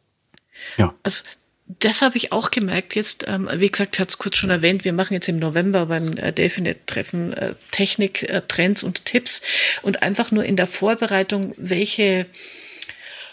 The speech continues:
Speaker 2: äh, Tools könnten wir denn alles vorstellen und zeigen, habe ich jetzt eine Liste beieinander,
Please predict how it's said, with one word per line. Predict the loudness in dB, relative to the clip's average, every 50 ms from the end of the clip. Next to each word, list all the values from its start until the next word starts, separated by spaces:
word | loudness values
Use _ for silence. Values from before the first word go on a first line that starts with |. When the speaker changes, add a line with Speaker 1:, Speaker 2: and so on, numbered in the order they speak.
| -4 0
Speaker 2:
äh, | 2 2 2
Tools | 2 2 2 4 4 4 6 4 4 2 0 -2 -4 -6 -6 -6 -4
könnten | 0 2 2 2 0 0 -2 -2 0
wir | 0 0
denn | 0 -2 -2
alles | -2 -4 -4 -2 0 0
vorstellen | 0 0 0 0 0 0 0 -2 -2 -2 -2 -2 -2
und | -2 -4 -4 -2 0 2
zeigen, | 2 4 4 2 2 0 0 -2 -2 -2 -2 -2 -2 -2 -2
habe | 0 0
ich | 0 0
jetzt | -2 -2 -2 -2
eine | 0 0 0 0
Liste | 0 2 2 2 2 2 2 0 -2 -2
beieinander, | 2 4 4 4 4 4 2 0 0 0 2 2 2 2 2 0